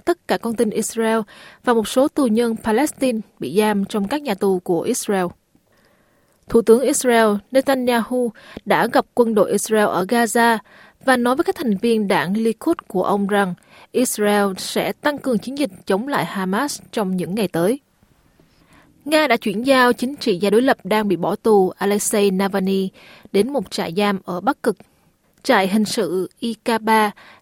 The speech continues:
nằm ở Khark, thuộc vùng Yamanenes, cách Moscow khoảng một nghìn chín trăm ki-lô-mét về phía đông bắc.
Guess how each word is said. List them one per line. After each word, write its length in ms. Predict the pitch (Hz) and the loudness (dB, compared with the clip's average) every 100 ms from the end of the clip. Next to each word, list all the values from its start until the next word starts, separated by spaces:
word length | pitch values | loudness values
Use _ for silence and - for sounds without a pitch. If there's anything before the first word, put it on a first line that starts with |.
| - | -2
nằm 220 | 233 208 | 0 0
ở 200 | 196 180 | -2 -6
Khark, 380 | - - 277 311 - _ - | -6 -2 0 0 -8 _ -2
thuộc 160 | 247 - | -2 0
vùng 300 | 233 214 190 | -2 0 0
Yamanenes, 960 | 208 214 214 214 196 202 208 233 294 311 - - - - - | 0 2 2 0 0 0 -2 -2 -4 -4 -12 -20 -20 -20 -2
cách 140 | 302 - | -2 0
Moscow 760 | 294 294 - 240 220 214 202 | -2 -2 -2 -4 0 2 2
khoảng 360 | 196 - 170 214 | -2 -2 -2 -2
một 140 | 254 | -4
nghìn 280 | 185 196 190 | -2 -2 -2
chín 240 | 175 220 269 | -6 -8 -6
trăm 220 | 285 220 | -4 -2
ki-lô-mét 580 | 214 208 202 285 - - | 0 0 2 0 -4 -2
về 140 | 185 | -2
phía 240 | 175 202 | 0 -2
đông 200 | 208 226 | 0 0
bắc. 160 | 196 - | 0 -2